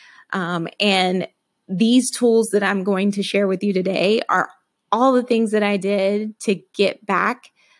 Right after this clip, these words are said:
um, to having a wonderful day every day. Um, and we're gonna get right into it 'cause I don't wanna waste any time. The first thing that I want to recommend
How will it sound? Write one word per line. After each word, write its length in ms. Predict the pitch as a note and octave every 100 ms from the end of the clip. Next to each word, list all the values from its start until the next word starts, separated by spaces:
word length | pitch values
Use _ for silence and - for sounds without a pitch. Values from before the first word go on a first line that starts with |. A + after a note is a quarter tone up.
| _
um, 480 | F#3+ F#3+ - E3+ G#3
to 140 | G#3 G3
having 720 | F#3+ F3+ F#3+ A#3 B3+ D4 - -
a 520 | G3 F#3 F#3+ F#3 F#3+ _ _ -
wonderful 680 | F3 F3+ G3+ G3+ F#3+ G3+ F#3
day 440 | F#3 F3 F3 E3+ - _
every 300 | C#3+ D3 F3
day. 400 | D#3+ - - F3 - - - -
Um, 440 | - F#3+ F3 E3+ - -
and 500 | G#3 G3+ F#3 F3+ F3+ - - - - - - _ - - -
we're 180 | A#3+
gonna 180 | C4+ C#4
get 220 | A#3+ -
right 240 | F3+ G3 G3+
into 420 | G#3 G3+ - D4+
it 280 | - - - -
'cause 300 | G#3+ G3+ - -
I 120 | G#3
don't 120 | G#3+
wanna 240 | G3+ G#3 G3+
waste 380 | G3+ G#3+ - - - _ -
any 360 | D#4+ D#4 C4+
time. 600 | B3+ G#3+ E2 D2 A#1+ G3+ - - _
The 180 | - A#3+ -
first 360 | D#4+ D4+ D#4+ -
thing 280 | C4+ C4+ C4+
that 400 | A#3+ A3 - -
I 520 | - G#3+ G#3+ G#3 G#3 -
want 380 | G3+ G#3 G#3 -
to 100 | A3
recommend 720 | G#3+ G#3+ G#3 G3+ G3+ G3+ G#3+